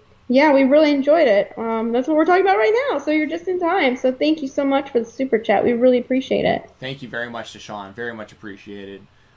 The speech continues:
Speaker 2: Um, and thank you for coming into the show. And, uh, the, yeah, we, we were just talking about the W W E Dynamite thing. Um, I feel bad for J R. Like, I, like, I, you know what I mean? Like, I'm,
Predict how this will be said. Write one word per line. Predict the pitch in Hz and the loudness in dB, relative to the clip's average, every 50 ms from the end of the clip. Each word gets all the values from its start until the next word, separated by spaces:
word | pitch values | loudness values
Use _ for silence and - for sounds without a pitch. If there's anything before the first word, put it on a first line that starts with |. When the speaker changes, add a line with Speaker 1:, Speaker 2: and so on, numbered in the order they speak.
| _ _ - | _ _ -14
Speaker 2:
Um, | - 120 117 | -12 -12 -12
and | 113 - | -10 -8
thank | 156 156 139 | -8 -8 -8
you | 135 | -8
for | 123 117 | -10 -10
coming | 123 127 120 117 113 | -10 -10 -8 -8 -10
into | 113 110 104 | -12 -14 -14
the | 101 107 | -14 -16
show. | - - 117 110 107 107 104 - | -12 -10 -10 -8 -8 -8 -10 -8
And, | 123 131 | -6 -4
uh, | 143 151 151 | -4 -4 -4
the, | 147 151 | -4 -6
yeah, | 143 139 143 147 151 143 139 | -6 -6 -6 -4 -4 -4 -4
we, | 135 131 123 | -6 -8 -12
we | 117 113 120 131 143 | -14 -16 -10 -8 -8
were | 135 127 139 139 | -8 -8 -8 -10
just | 135 131 127 | -10 -10 -8
talking | - 127 123 120 | -6 -6 -6 -6
about | 117 117 | -8 -12
the | 107 117 | -12 -12
W | 113 120 123 120 | -12 -12 -12 -12
W | 113 117 | -14 -12
E | 113 | -10
Dynamite | 113 110 110 110 107 107 107 107 107 - | -8 -8 -8 -8 -10 -10 -12 -12 -12 -14
thing. | - 117 113 110 104 101 _ - - _ _ _ - | -14 -14 -12 -12 -14 -16 _ -20 -20 _ _ _ -8
Um, | - 135 135 127 120 110 208 196 180 85 _ _ _ _ - - - | -4 -2 -2 -2 -4 -6 -12 -14 -16 -20 _ _ _ _ -20 -14 -4
I | - 185 240 | -2 -2 -2
feel | 240 240 180 156 | 0 -2 -4 -4
bad | 143 131 123 135 - - | -2 -4 -4 -4 -6 -10
for | 127 | -16
J | 113 107 117 107 107 | -16 -12 -10 -8 -8
R. | 104 104 110 110 107 110 - - | -8 -8 -8 -8 -10 -10 -12 -12
Like, | 117 123 123 117 | -12 -12 -10 -8
I, | 131 147 151 151 | -6 -6 -6 -6
like, | 147 143 143 160 | -8 -10 -10 -12
I, | 175 175 | -14 -10
you | |
know | 165 160 160 | -8 -6 -6
what | 160 156 | -4 -6
I | 147 143 | -6 -8
mean? | 143 143 147 143 135 | -8 -8 -10 -10 -10
Like, | 131 123 - | -12 -12 -8
I'm, | 143 156 165 156 151 143 131 117 - | -8 -8 -8 -8 -10 -12 -14 -16 -20